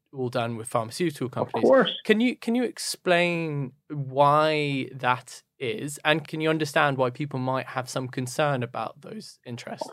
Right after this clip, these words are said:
Speaker 2: Of course I do. Of course. And I think it's right. Firstly, it's right that it's there for people, but it's also important for people to understand the nature of conflicts of interest. So we will put down every single thing we think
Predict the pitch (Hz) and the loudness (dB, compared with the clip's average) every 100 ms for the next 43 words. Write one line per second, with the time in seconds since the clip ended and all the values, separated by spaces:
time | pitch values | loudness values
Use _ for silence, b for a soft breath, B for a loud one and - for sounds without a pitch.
0 | - - - 277 - 127 - 180 180 _ | -6 0 4 4 4 2 2 -2 -4 _
1 | - - 101 85 - - _ _ _ - | -8 0 2 2 2 -6 _ _ _ 0
2 | 131 147 139 - 98 113 127 - - 202 | 2 4 4 2 2 6 6 2 0 2
3 | - - 90 - 107 107 101 - - 87 | 4 2 -2 4 4 6 4 0 -6 0
4 | 95 98 113 87 - 85 - 85 _ b | 6 6 4 -2 -4 -10 -8 -10 _ b
5 | b - - 98 131 139 139 - 90 90 | b -14 -6 2 4 6 4 6 4 2
6 | - 87 92 90 80 90 87 - 90 87 | -4 -2 -2 -4 -4 -2 -2 -2 -4 -4
7 | 87 90 82 - 107 - 113 113 - - | -2 -2 -4 0 0 2 0 2 -2 -4
8 | - 107 101 - 87 _ _ _ _ 104 | -2 -2 -2 -4 -8 _ _ _ _ 2
9 | 98 143 151 143 110 107 98 - _ 110 | 6 6 6 6 2 4 4 0 _ -2
10 | 107 117 107 107 98 98 95 104 95 92 | 4 2 4 2 4 2 2 0 0 -2
11 | _ 95 90 - 98 | _ -6 -6 -4 -4